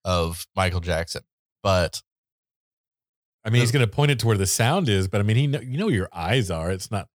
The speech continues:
Speaker 1: Yeah.
Speaker 2: the camera is pretty intuitive.
Speaker 1: But, um, also there was a commercial, uh,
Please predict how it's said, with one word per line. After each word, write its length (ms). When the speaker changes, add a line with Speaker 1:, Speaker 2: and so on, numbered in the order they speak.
Speaker 1:
Yeah. 280
Speaker 2:
the 60
camera 280
is 80
pretty 260
intuitive. 800
Speaker 1:
But, 180
um, 300
also 520
there 220
was 200
a 160
commercial, 760
uh, 360